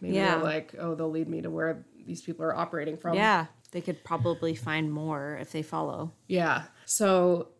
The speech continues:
Speaker 1: the vehicle traveled out to the Santa Elena Ranch outside Matamoros. The police pulled off at a distance to observe. After about thirty minutes, the driver of the truck took off from the ranch and headed back to the city.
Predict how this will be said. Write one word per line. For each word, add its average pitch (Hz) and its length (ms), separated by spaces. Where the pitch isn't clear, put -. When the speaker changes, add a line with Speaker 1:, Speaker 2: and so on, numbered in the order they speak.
Speaker 1:
the 180 120
vehicle 233 340
traveled 185 420
out - 280
to 175 180
the 170 120
Santa 190 600
Elena 175 480
Ranch 160 640
outside 160 460
Matamoros. 170 880
The 185 140
police 214 420
pulled 214 420
off 196 480
at 180 140
a 175 60
distance 170 540
to 185 120
observe. 165 760
After 190 280
about 180 320
thirty 233 280
minutes, - 680
the - 80
driver 202 500
of 165 160
the 170 60
truck 170 480
took 240 340
off 196 240
from 196 220
the 196 100
ranch 165 460
and 185 140
headed 170 260
back 165 220
to - 100
the 180 80
city. 233 440